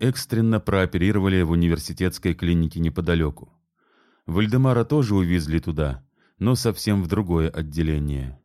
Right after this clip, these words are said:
Известие о смерти жены он перенес без видимых эмоций.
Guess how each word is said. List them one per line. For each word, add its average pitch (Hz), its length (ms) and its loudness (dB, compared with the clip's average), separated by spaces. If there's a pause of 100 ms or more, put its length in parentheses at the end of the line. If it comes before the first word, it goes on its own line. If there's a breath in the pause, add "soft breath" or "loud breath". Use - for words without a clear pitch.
(1300)
Известие 127 720 0
о 107 80 -2
смерти 104 420 0
жены 101 420 0 (180 loud breath)
он 127 200 0
перенес 87 580 0
без 80 280 -4
видимых 76 520 -4
эмоций. - 560 -8